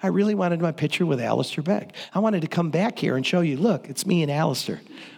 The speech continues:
We're hanging out together. We're best buds," right?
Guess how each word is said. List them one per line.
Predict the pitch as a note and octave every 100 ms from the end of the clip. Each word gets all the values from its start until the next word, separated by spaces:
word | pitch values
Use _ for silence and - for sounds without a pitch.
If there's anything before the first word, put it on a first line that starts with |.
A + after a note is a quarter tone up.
| -
We're |
hanging | C#3 D#3 D3
out | C3+ B2+
together. | A#2+ A2 G#2 G2 -
We're | D#3+
best | D3 C3 -
buds," | - A#2+ - - - - _ -
right? | C3 C#3+